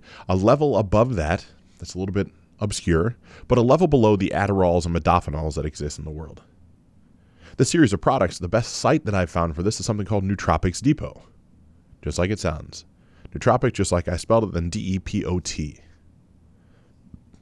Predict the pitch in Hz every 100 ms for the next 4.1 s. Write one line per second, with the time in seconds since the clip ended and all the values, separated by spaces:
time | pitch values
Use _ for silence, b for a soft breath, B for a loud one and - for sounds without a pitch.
0 | _ _ - - - 220 - - - 127
1 | 131 - _ - - - 139 110 101 -
2 | - - - 101 - 113 120 80 80 101
3 | 98 113 104 98 87 92 92 98 90 -